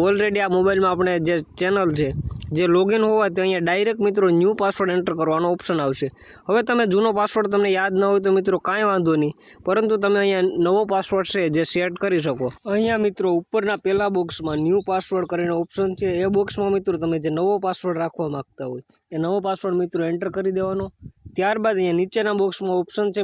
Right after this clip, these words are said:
મિત્રો કન્ફર્મ ન્યૂ પાસવર્ડ. ઉપરના બોક્સમાં તમે જે પાસવર્ડ રાખેલો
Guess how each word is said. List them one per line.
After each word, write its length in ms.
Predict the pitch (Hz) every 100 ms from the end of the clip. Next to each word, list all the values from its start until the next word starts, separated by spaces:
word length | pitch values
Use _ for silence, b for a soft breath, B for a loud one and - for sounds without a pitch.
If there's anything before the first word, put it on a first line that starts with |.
| 185
મિત્રો 200 | 170 170 -
કન્ફર્મ 440 | 180 185 208 190 185 160
ન્યૂ 180 | 165 170
પાસવર્ડ. 400 | 180 - 151 123 _ _ _ -
ઉપરના 400 | 190 240 240 233 214
બોક્સમાં 360 | 202 220 214 196
તમે 140 | 190 180
જે 60 | 180 180
પાસવર્ડ 320 | 185 220 208
રાખેલો 320 | 196 190 165